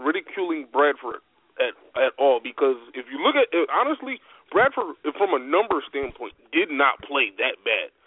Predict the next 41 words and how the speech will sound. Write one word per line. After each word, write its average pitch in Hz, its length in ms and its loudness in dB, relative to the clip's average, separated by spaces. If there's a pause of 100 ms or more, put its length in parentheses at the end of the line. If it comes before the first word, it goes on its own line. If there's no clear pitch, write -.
(180)
He 190 140 2
had 175 100 0
this, 139 160 -6
he 190 140 0
had 151 180 0
just 196 220 -6
around 175 180 -2
the - 140 -10 (180)
same 196 560 -4 (400)
completion 180 640 -4
percentage 143 480 -6
that 127 160 0
McNabb 131 480 0
did 117 100 -6
in 107 80 -16
two 151 140 -10
thousand 123 400 2
four 135 240 0
when 113 240 -10
we 120 80 -12
went 117 160 -10
to 104 60 -12
the 104 100 -20
Super 113 240 -14
Bowl. 87 160 -18 (1400)
He's, 165 240 -4 (160)
you 160 80 2
know, 127 240 4
he 165 160 -8
threw 190 240 -4
for 160 160 -2
over 135 240 0 (240)
three 165 240 -6
thousand 120 400 2
yards. 113 320 -2 (1700)
And 165 400 4
let's 214 240 4
just 175 160 -4
be 180 80 -2
honest, 147 240 0 (160)
i-, 160 160 4